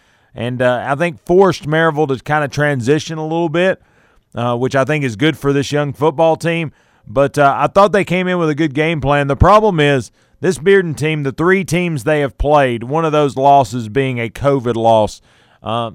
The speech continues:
the three teams they've played, Bradley Central, Dobbins-Bennett, and Maryville, uh, all three of these are really good and adjustable football teams.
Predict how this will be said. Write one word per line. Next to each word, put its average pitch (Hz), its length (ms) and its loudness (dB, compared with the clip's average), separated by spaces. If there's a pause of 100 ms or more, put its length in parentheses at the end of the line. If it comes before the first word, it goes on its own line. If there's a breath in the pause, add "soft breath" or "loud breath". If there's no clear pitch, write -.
(100)
the 139 140 -6
three 220 240 -4
teams 185 320 0
they've 151 220 0
played, 151 380 2
Bradley 160 380 2
Central, 143 580 -2 (300)
Dobbins-Bennett, 135 880 0 (300)
and 127 280 -4
Maryville, 127 500 0 (320)
uh, 113 320 -4
all 220 240 2
three 190 260 4
of 160 60 0
these 139 220 -4
are 127 100 -2
really 131 260 0
good 131 340 2
and 120 200 -6
adjustable 117 880 -2
football 127 400 -2
teams. 87 480 -12